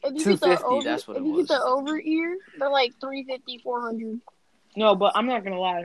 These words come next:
Speaker 3: I think we're in a simulation.
Speaker 2: Bro,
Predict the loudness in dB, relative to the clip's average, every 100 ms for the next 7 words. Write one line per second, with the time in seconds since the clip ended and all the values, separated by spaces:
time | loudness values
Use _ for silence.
0 | -4 -6 -4 -8 -6 -8 -8 -10 -8 -6
1 | -4 -4 -6 -10 -14 _ _ _ _ _
2 | _ _ _ _ _ _ 4 6 4